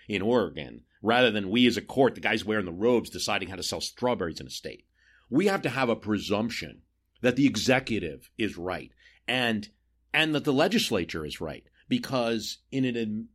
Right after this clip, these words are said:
in an administrative body, the legislature is speaking through that administrator on a day-to-day basis." The, the members of a state legislature, the member of Congress,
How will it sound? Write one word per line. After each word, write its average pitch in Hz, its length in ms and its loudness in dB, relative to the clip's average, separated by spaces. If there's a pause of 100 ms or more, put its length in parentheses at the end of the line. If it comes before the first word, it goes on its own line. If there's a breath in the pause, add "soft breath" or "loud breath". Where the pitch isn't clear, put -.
(140)
in 127 140 0
an 110 120 2
administrative 104 920 2
body, 87 420 0 (800)
the 113 160 6
legislature 110 920 2
is 131 260 4
speaking 98 680 0 (440 soft breath)
through 135 460 4
that 113 220 2
administrator 110 760 2
on 90 80 0
a 87 40 -2
day-to-day 101 400 2
basis." 101 340 2
The, 117 140 -2
the 104 160 -6
members 147 500 2
of 120 80 4
a 107 40 -2
state 107 260 0
legislature, 95 460 -2
the 90 100 -2
member 104 300 -2
of 82 100 -10
Congress, 113 360 -8